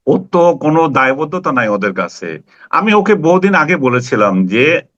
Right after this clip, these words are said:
<clears throat> আপনার অন্তত <clears throat> যখন আমার সাথে কথা হচ্ছিল, আমি বললাম, "দেখেন, আপনার অন্তত," মানে, আমি বলছি যে আমার WhatsApp-এ কথা হচ্ছিল, personally তো কথা হয় ওর সাথে,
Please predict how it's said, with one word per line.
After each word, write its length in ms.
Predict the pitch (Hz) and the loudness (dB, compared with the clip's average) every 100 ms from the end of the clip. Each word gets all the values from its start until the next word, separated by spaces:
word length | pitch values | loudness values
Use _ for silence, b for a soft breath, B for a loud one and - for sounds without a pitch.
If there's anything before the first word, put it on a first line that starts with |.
| _ - | _ -6
<clears throat> 340 | - - - | -2 0 -2
আপনার 440 | 110 113 - 165 190 | -2 -6 -4 -6 -4
অন্তত 500 | 135 117 107 147 185 b b b b b _ - | -4 -2 0 0 0 b b b b b _ -8
<clears throat> 1000 | - - 277 - - 262 196 139 123 - _ _ _ _ _ _ _ | -6 -4 -2 -2 -4 0 0 0 -4 -10 _ _ _ _ _ _ _
যখন 200 | 131 135 | -2 0
আমার 160 | 123 123 | 0 0
সাথে 260 | 131 123 127 127 98 | -2 -2 -2 -6 -2
কথা 200 | 113 117 | -2 0
হচ্ছিল, 360 | 98 107 87 69 - b b b b | -2 -4 -6 -8 -14 b b b b
আমি 140 | - 160 | -2 0
বললাম, 160 | 185 | 0
"দেখেন, 280 | 156 156 139 | 0 0 0
আপনার 340 | 123 123 165 165 | 0 0 0 0
অন্তত," 540 | 135 135 127 151 147 - - | 0 0 0 0 0 -4 -4
মানে, 280 | 123 139 120 | 0 2 2
আমি 200 | 120 131 | 2 0
বলছি 300 | 131 131 131 | -2 -4 0
যে 140 | 131 | 0
আমার 160 | 113 104 | 0 0
WhatsApp-এ 380 | 107 - 120 | -2 -2 -4
কথা 220 | 107 98 95 | -2 -2 -4
হচ্ছিল, 240 | 92 90 | -8 -10
personally 540 | 90 92 113 110 107 95 | -6 -4 0 0 2 0
তো 100 | 101 | 0
কথা 300 | - 95 90 | 0 0 0
হয় 160 | 85 | 2
ওর 100 | 90 | 0
সাথে, 280 | - 82 | -2 -8